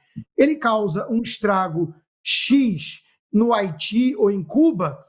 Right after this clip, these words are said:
e um estrago Y, que é muito menor do que X, aqui na Flórida. Por quê? Não é porque o governo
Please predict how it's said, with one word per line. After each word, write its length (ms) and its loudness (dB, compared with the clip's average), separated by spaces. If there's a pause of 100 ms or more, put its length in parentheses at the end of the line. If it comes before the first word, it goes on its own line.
(200)
e 120 2
um 80 -2
estrago 520 -2
Y, 500 0
que 120 -4
é 60 -2
muito 520 -2
menor 300 0
do 100 -10
que 120 -8
X, 380 -2 (340)
aqui 600 0
na 160 -2
Flórida. 540 -4 (680)
Por 200 6
quê? 180 2
Não 160 -2
é 60 -6
porque 160 -4
o 100 2
governo 960 -2